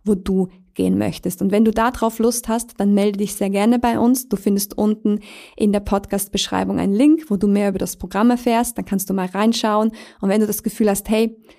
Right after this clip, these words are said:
das könnte jetzt genau das Richtige sein, um die letzten Monate von zwanzig vierundzwanzig nochmal richtig mitzunehmen, zu sagen, hey,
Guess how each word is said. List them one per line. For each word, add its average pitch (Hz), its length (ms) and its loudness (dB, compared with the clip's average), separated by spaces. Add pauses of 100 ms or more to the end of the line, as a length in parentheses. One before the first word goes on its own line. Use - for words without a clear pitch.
(240)
das - 180 -2
könnte 220 300 2
jetzt 190 220 -2
genau 196 280 2
das 214 220 -2
Richtige 208 340 -4
sein, 190 460 -2 (100)
um 208 260 2 (180)
die 208 60 -4
letzten 220 380 0
Monate 202 460 0
von 196 180 -2
zwanzig 208 380 -2
vierundzwanzig 202 680 0
nochmal 196 280 0
richtig 240 360 -2
mitzunehmen, 202 500 0
zu 202 80 -6
sagen, 196 220 -2
hey, 208 200 0